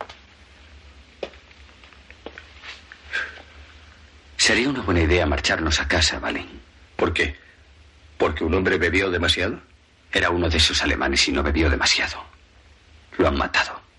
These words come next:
Speaker 2: Bien, nos han ahorrado el trabajo.
Speaker 1: ¿Tuviste la entrevista con ellos?
Speaker 2: No, no nos encontramos. ¿Encontraste a Hilda?
Speaker 1: No.
Speaker 2: Búscala y llévala a casa.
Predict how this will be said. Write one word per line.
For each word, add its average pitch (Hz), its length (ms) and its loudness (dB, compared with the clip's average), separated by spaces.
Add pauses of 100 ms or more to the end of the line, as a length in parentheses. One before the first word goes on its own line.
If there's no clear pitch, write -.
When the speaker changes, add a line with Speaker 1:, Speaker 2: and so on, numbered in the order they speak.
(680)
Speaker 2:
Bien, 170 240 0 (580)
nos 87 280 2
han 98 140 2
ahorrado 98 440 2
el 87 100 0
trabajo. 90 360 0 (640)
Speaker 1:
¿Tuviste 90 360 2
la 85 60 2
entrevista 71 460 0
con 67 160 -2
ellos? 78 380 -2 (1000)
Speaker 2:
No, 156 160 2 (1000)
no 104 180 4
nos 120 180 4
encontramos. 110 680 0 (240)
¿Encontraste 92 500 0
a 92 100 0
Hilda? 110 280 0 (1000)
Speaker 1:
No. - 300 2 (600)
Speaker 2:
Búscala 82 600 0 (520)
y 95 120 2
llévala 69 280 0
a 57 60 -4
casa. - 300 -2